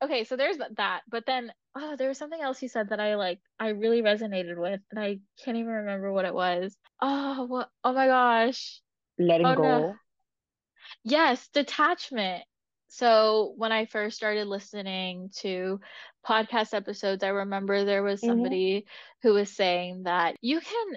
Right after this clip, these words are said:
Speaker 1: you can love something or somebody so much, right? But at the end of the day, when you die, nothing and nobody comes with you.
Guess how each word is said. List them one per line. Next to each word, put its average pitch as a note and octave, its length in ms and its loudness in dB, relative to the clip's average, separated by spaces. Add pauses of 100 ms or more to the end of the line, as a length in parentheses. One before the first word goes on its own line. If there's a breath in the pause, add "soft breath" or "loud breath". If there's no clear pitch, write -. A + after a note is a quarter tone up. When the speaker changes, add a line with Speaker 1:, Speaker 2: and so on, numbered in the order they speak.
(120)
Speaker 1:
you A#3 220 -4
can D#4+ 260 -8
love G3+ 420 0
something F3+ 680 -6
or F3 100 -6
somebody F#3 640 -2
so G#3 520 2
much, E3+ 440 -2
right? E3+ 380 -2 (580 loud breath)
But A3+ 380 4 (320)
at A3 80 -8
the A#3+ 80 -2
end D#4+ 140 -2
of G4 40 4
the C#4 100 4
day, A3+ 120 6
when A3+ 120 -2
you A#3 140 0
die, F3+ 460 -2
nothing A#3 500 -2
and G#3 140 -4
nobody G3+ 320 -6
comes F3+ 260 -18
with F#3 180 -8
you. - 300 -14